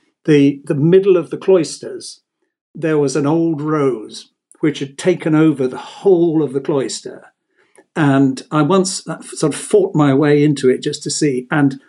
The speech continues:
the trunk of the rose was like an olive tree. It was, I don't know, about a foot across.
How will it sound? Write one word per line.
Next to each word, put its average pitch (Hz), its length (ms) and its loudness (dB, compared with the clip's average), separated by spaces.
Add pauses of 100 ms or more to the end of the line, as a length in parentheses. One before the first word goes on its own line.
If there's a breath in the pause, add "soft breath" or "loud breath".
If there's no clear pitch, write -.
(160 soft breath)
the 151 120 -2
trunk 190 640 0 (240)
of 143 160 -2
the 156 120 2
rose 143 680 0 (300)
was 160 200 0
like 139 260 0
an 135 120 0
olive 110 400 -4 (440)
tree. - 480 -6
It 139 200 0
was, 127 320 2 (520)
I 135 100 0
don't 117 160 -4
know, 110 80 -10
about 131 220 -2
a 135 60 -2
foot - 280 0
across. - 640 -8